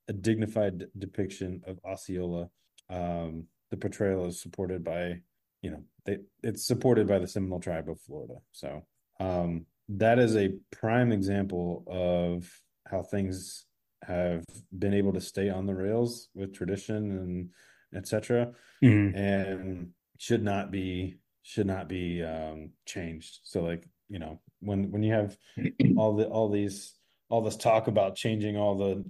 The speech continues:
Speaker 1: the, you know, the Atlanta Braves and the Washington Redskins, all those kinds of things, like,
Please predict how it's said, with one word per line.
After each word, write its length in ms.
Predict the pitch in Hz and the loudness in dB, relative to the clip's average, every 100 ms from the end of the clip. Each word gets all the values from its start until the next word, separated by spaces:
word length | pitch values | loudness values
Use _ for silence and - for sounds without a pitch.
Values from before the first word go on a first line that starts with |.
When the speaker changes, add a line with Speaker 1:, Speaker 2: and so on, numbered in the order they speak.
| 101 | -8
Speaker 1:
the, 360 | 95 92 90 90 - _ _ - | -2 -2 -2 -6 -14 _ _ -10
you 60 | |
know, 100 | 90 | -8
the 100 | 85 | -4
Atlanta 300 | 90 92 101 | -4 -2 -2
Braves 600 | 92 120 120 110 107 101 95 | 4 6 8 6 4 0 -4
and 220 | 90 90 | -4 -2
the 60 | |
Washington 480 | 95 101 - - 98 | -2 -2 -4 -4 0
Redskins, 480 | 98 95 - 104 95 | 0 -2 -4 -2 0
all 120 | 95 | 0
those 140 | 98 98 | 0 -2
kinds 220 | 101 95 | -4 -4
of 80 | 98 | -4
things, 280 | 104 98 | -4 -4
like, 320 | 95 90 - | -4 -6 -8